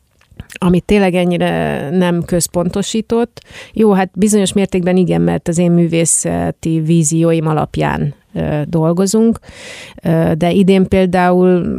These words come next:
a működési támogatásunk két millióval csökkent, a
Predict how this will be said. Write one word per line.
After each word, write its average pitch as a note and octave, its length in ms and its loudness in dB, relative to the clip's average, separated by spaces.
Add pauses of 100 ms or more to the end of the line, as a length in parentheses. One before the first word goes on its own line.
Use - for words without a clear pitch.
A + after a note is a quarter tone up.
(100)
a E3 120 -2
működési F3 1000 2
támogatásunk E3+ 1000 0
két F3 260 0
millióval E3+ 540 2
csökkent, F#3 560 -2
a F3 60 -2